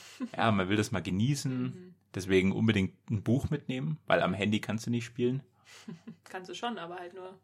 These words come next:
Speaker 1: den ersten halben
Speaker 2: Candy
Speaker 1: Tag.
Speaker 2: Crush.
Speaker 1: <laughs>
Speaker 2: Kein Internet, kein nix. Ja.
Speaker 1: Wasserschuhe, wie wir schon gesagt haben. <laughs>
Speaker 2: Ja, ja, und eben diese Plastikflasche oder Metall-Einweg-, ähm, Mehrwegflasche.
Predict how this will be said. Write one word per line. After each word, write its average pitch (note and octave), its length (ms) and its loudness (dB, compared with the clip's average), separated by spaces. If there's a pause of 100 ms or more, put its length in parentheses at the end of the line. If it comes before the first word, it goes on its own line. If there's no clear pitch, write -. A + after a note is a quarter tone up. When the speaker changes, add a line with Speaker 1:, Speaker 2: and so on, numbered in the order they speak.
(120)
Speaker 1:
den F#3+ 120 -16
ersten G3 260 -14
halben C3+ 140 -8
Speaker 2:
Candy G2 220 4
Speaker 1:
Tag. - 100 -6
Speaker 2:
Crush. F2 300 -2 (180)
Speaker 1:
<laughs> - 1160 2
Speaker 2:
Kein G#2 220 2
Internet, F#2+ 480 2
kein F#2+ 200 -2
nix. - 340 -6 (540)
Ja. B2 380 0 (220)
Speaker 1:
Wasserschuhe, C4 680 -2
wie A#3+ 120 -10
wir A#3+ 80 -6
schon A#3 200 -6
gesagt A#3 340 -6
haben. D#4 120 -6 (400)
<laughs> - 340 -6
Speaker 2:
Ja, F#2+ 120 4
ja, E2+ 140 6
und F#2 240 0
eben F2+ 200 2
diese F2 200 2
Plastikflasche F2+ 760 -2
oder F2+ 400 0 (300)
Metall-Einweg-, F2+ 1080 2
ähm, F2+ 280 0
Mehrwegflasche. F2 760 0